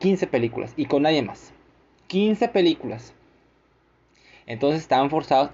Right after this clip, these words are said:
a hacer quince películas con ellos. Y era lo mismo para los directores, para, este, de fotógrafos,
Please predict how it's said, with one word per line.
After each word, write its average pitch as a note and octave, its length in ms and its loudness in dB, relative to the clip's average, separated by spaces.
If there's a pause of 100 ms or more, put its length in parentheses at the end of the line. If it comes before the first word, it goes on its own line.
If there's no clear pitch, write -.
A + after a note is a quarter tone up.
a G#2 80 -6
hacer A#2 300 -4
quince A#2+ 340 -4
películas A2 340 -6
con G3+ 140 0
ellos. - 320 -6 (840)
Y D3 140 0
era G3 100 4
lo G#3+ 140 4
mismo A3+ 420 0
para E3 200 2
los D#3+ 140 0
directores, D3+ 1080 2
para, A#2+ 580 2 (100)
este, G2+ 520 -2
de G#2+ 580 0 (1500)
fotógrafos, C#3+ 1120 2